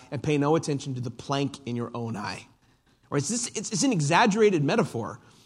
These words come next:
It's even kind of a, a funny one. Here's Jesus Christ talking about a guy who's coming to try to help get the splinter out of your eye, and there is a two-by-four sticking out of his own.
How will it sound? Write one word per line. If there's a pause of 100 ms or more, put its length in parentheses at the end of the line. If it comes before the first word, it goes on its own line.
(220)
It's
even
kind
of
a, (160)
a
funny
one. (220)
Here's
Jesus
Christ
talking
about
a
guy
who's
coming
to
try
to
help
get
the
splinter (160)
out
of
your
eye,
and
there
is
a
two-by-four (280)
sticking
out
of
his
own.